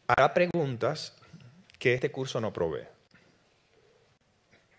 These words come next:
Este curso no reconoce como preguntas aquellas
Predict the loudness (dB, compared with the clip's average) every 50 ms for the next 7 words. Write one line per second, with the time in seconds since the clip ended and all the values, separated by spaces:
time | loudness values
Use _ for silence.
0 | _ _ _ -8 -8 -6 -2 -2 -2 -2 -2 -4 -6 -4 -4 -4 -2 -2 -2 -4
1 | -6 -8 -14 _ _ _ _ _ _ _ _ -20 -20 -20 -10 -4 2 2 2 2
2 | 2 0 0 0 0 2 2 2 2 2 -4 -4 -2 -2 -2 -2 -2 -2 -6 -6
3 | -6 -8 -10 -10 -10 -10 -6 -6 -4 -2 -2 -4 -2 -2 -4 -4 -6 -12